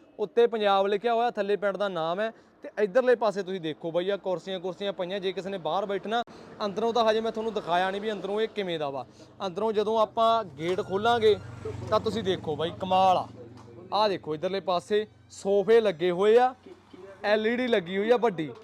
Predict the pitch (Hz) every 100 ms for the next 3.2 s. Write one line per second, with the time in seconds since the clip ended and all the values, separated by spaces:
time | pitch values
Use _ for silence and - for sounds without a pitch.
0 | - - 220 - 226 208 254 240 233 202
1 | 202 208 190 185 196 190 226 214 _ _
2 | _ _ 214 202 202 202 202 214 190 175
3 | 196 214